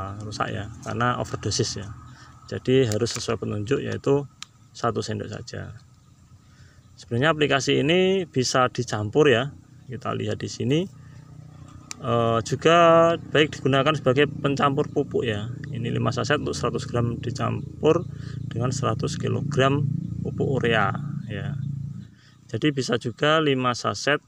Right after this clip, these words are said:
untuk seratus kilogram pupuk. Jadi satu kintal dikasih lima saset.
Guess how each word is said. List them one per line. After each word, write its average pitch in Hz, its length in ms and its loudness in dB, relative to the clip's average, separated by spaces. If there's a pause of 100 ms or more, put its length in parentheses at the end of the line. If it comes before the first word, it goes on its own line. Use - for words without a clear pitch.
untuk 120 500 0 (960)
seratus - 720 -4
kilogram 110 400 -4
pupuk. 104 320 -10 (160)
Jadi 110 160 -12
satu 113 320 -8
kintal 123 400 0
dikasih 113 420 -8
lima 107 160 -10
saset. 104 380 -12